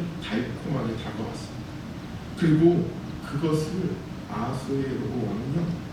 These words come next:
좋게 여겼습니다. 신하들이 말한 그 일을 그대로 행할 것이다"라고 성경은 이야기합니다. 그래서 저녁에서 내노라는 처녀들을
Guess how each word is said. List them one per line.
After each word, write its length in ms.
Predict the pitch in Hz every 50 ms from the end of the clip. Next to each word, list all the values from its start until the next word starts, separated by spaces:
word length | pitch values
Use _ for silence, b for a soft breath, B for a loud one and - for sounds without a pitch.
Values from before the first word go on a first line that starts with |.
| - - - - -
좋게 380 | - - - - - - - - 117 113 113 - - - -
여겼습니다. 500 | - 117 113 117 - - - - - - - - - - - - - - - - - - - - - - - - - - - - - - - - - - - - - - - - - - - - B B B B B
신하들이 520 | - - 233 214 214 208 190 185 175 175
말한 380 | 170 160 143 143 143 143 - -
그 60 | 135
일을 440 | 120 120 120 120 127 139 165 - - - - - - - -
그대로 360 | - - - - 117 113 120 120 123 - -
행할 360 | 202 202 196 185 180 180 185 -
것이다"라고 1040 | 151 147 - - - 127 127 127 127 127 - - - - - - 135 - - - - - - - - -
성경은 340 | - 135 127 117 120 113 107 104 101
이야기합니다. 340 | 98 101 101 98 - - - - - - - - - - - - - - B B B B B B B B B B -
그래서 300 | - 190 196 - 214 175
저녁에서 480 | - - 170 175 196 196 202 190 202 175
내노라는 600 | - 156 185 202 208 208 208 202 202 196 190 -
처녀들을 800 | - - 233 226 226 208 175 165 151 147 151 165 - - -